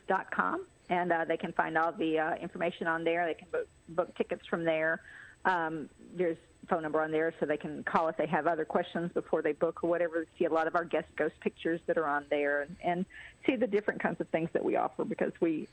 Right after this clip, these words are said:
you know, besides the, uh, Murder and Mayhem and the original tour and the, the ghost hunt, we do occasionally, you know, offer some, some, uh, seasonal additional things. Like in the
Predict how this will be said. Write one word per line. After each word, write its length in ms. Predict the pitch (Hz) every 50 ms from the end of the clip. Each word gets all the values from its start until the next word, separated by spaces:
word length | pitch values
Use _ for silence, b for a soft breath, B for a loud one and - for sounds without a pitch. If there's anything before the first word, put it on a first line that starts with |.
| - -
you 80 | 180 180
know, 160 | 170 165 160
besides 400 | 156 180 - - 190 180 180 180 - -
the, 360 | 196 185 180 180 190 214 208 B B B B B B - - - - - -
uh, 160 | 196 190 180
Murder 300 | 170 175 190 196 196 202
and 100 | 196 190
Mayhem 320 | 190 185 190 202 214 170 165
and 100 | 165 165
the 60 | 175
original 380 | 175 170 175 170 - - 185 180
tour 380 | 180 - - 196 170 170 170 165
and 140 | 160 170 170
the, 200 | 160 151 156 156 -
the 60 | -
ghost 220 | 165 165 160 175 - -
hunt, 220 | - 180 160 156
we 100 | - 180 170
do 160 | 170 165 165
occasionally, 680 | 160 - - 160 151 - 170 147 143 143 151 143 - - -
you 120 | - 165 160
know, 80 | 156
offer 260 | 147 151 151 - 147 160 -
some, 240 | - 170 151 143 - - - _ _ - - - -
some, 200 | 175 156 151 151
uh, 260 | 147 139 139 139 160 190 196 - - - - -
seasonal 440 | - 190 185 175 180 151 143 147 147
additional 400 | 156 156 165 165 - - 156 160
things. 280 | - - 139 131 - - -
Like 140 | 156 151 -
in 80 | 160 147
the 180 | 143 160 -